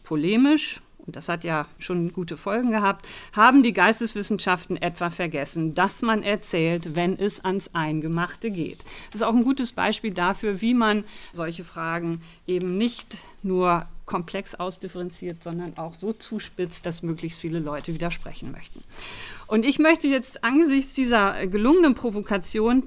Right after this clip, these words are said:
tatsächlich erstmal mit zwei Gegenfragen antworten. Erstens, sollte man wirklich nur auf das Erzählen setzen, wenn es ans Eingemachte geht?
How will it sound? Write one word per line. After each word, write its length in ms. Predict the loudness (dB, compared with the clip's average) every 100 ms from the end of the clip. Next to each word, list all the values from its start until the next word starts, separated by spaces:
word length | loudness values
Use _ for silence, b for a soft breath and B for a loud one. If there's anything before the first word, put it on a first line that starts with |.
| 0
tatsächlich 500 | -2 0 0 0 -2
erstmal 280 | -4 0
mit 160 | 0 -2
zwei 260 | -2 0 0
Gegenfragen 880 | 2 2 4 4 0 0 2 2 0
antworten. 640 | 0 -2 -4 -8 -6 -8
Erstens, 580 | 0 0 2 2 2 0 B B B
sollte 480 | -4 2 6 6 6
man 320 | 6 6 4
wirklich 440 | 2 0 -2 -4 0
nur 440 | 4 6 6 4
auf 140 | -2 -2
das 220 | -4 -2
Erzählen 580 | -4 -2 0 2 2 2
setzen, 560 | 0 -2 -2 2 2
wenn 160 | 4 2
es 140 | 0
ans 180 | -2 -6
Eingemachte 640 | -4 -4 -2 -2 -4 -4
geht? 340 | -2 -2 -2